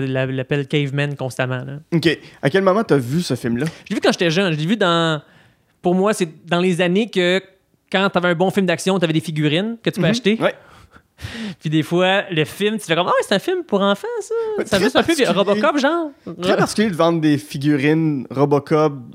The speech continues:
Speaker 2: Sylvester Stallone, même, même Schwarzenegger, tu sais, des figurines Prédateurs. Euh,
Speaker 1: Des figurines pour des films qui étaient seize ans ou dix-huit ans et plus.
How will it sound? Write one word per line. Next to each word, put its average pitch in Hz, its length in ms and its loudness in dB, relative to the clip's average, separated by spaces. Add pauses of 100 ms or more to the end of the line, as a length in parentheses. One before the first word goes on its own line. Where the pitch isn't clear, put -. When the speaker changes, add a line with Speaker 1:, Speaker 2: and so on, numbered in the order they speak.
Speaker 2:
Sylvester 151 500 0
Stallone, 139 640 0
même, 156 200 0
même 175 260 0
Schwarzenegger, 151 540 0
tu 156 80 -4
sais, 196 120 0
des 160 220 -4 (200)
figurines 220 300 2
Prédateurs. 156 720 0 (400)
Euh, 120 160 -4
Speaker 1:
Des 147 220 -4
figurines 220 360 0
pour 240 120 0
des 180 120 2
films 247 280 0
qui 180 80 -4
étaient 160 160 0
seize 175 280 0
ans 196 60 2
ou 190 80 2
dix-huit 147 220 -6
ans 165 60 0
et 151 80 -2
plus. 220 340 -8